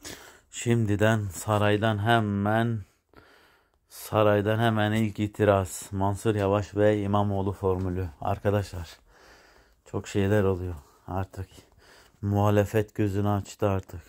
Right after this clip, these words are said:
Artık değişmesi lazım. Görüyorsunuz Cübbeli Ahmet'e. Bu cübbelilerle artık sonra uğraşırız. Evet, imzalar atıldı. Suudilerden Erdoğan'a büyük kıyak.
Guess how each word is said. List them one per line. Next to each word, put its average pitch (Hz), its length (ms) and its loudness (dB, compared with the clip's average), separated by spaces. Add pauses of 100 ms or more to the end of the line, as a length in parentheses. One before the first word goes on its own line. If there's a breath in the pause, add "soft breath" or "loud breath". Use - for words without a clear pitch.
Artık 101 640 -6 (520 soft breath)
değişmesi 110 580 0
lazım. 92 380 0
Görüyorsunuz 101 640 0
Cübbeli 104 440 -4
Ahmet'e. 101 580 0 (720 loud breath)
Bu 107 140 -6
cübbelilerle 104 720 2
artık 101 260 -4
sonra 101 300 -4
uğraşırız. 95 680 -8 (1500 loud breath)
Evet, 98 540 -2
imzalar 104 500 4
atıldı. 104 420 -2
Suudilerden 104 680 -2
Erdoğan'a 101 540 0
büyük 104 280 -4
kıyak. 98 560 -4